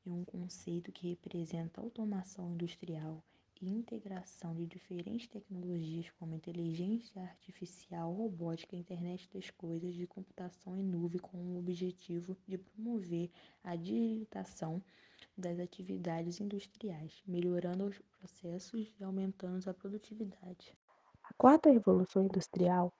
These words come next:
Speaker 2: irá causar um impacto muito forte em todo o ecossistema industrial. A tecnologia está presente no nosso dia a dia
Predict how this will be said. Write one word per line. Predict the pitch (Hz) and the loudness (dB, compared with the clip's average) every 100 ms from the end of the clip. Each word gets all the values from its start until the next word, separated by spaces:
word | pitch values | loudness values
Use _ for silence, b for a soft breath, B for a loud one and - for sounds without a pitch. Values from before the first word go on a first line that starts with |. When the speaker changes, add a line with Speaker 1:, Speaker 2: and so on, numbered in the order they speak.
| - | 6
Speaker 2:
irá | 196 190 | 8 8
causar | - 196 196 196 | 8 6 10 10
um | 196 | 10
impacto | - 196 - - | 6 0 0 4
muito | 196 220 269 269 | 8 8 8 6
forte | - 190 196 - - - | 6 6 6 2 -10 4
em | 196 190 - - | 4 4 0 6
todo | 220 240 262 | 10 10 10
o | |
ecossistema | 254 247 - - 202 202 | 6 4 0 4 6 8
industrial. | 202 - - 220 180 - _ - B B B B B | 6 4 2 4 4 0 _ -20 B B B B B
A | 214 | 6
tecnologia | 226 240 247 240 247 247 | 8 12 12 12 12 12
está | 277 - 247 | 10 8 6
presente | 226 208 208 202 202 | 8 8 8 8 10
no | |
nosso | 196 196 180 | 10 8 2
dia | - 185 | 8 8
a | |
dia | 185 - 196 214 | 8 6 6 6